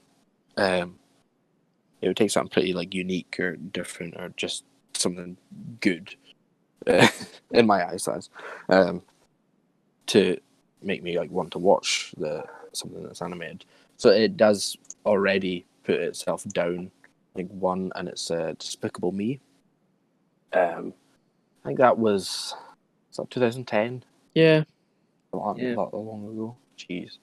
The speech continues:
Speaker 1: Uh, that, yeah, like, that, that film,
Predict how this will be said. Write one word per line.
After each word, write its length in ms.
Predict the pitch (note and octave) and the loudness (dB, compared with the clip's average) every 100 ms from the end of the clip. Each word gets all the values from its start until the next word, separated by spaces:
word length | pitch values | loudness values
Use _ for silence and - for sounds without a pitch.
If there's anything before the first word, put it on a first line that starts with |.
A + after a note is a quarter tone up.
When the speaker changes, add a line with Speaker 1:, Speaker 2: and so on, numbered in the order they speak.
| _ _ _ _ _ _ - | _ _ _ _ _ _ -2
Speaker 1:
Uh, 240 | G2 F2+ | 0 0
that, 380 | G2 G#2 F#2 - - - | 4 6 6 4 -4 -12
yeah, 280 | G2+ G2 F#2 | -2 0 2
like, 300 | G2 F#2+ - - _ _ _ - | 2 0 -4 -18 _ _ _ 2
that, 200 | A2 F2 | 4 8
that 240 | A2+ - | 6 6
film, 420 | - G#2+ G2+ G2 | 6 6 6 0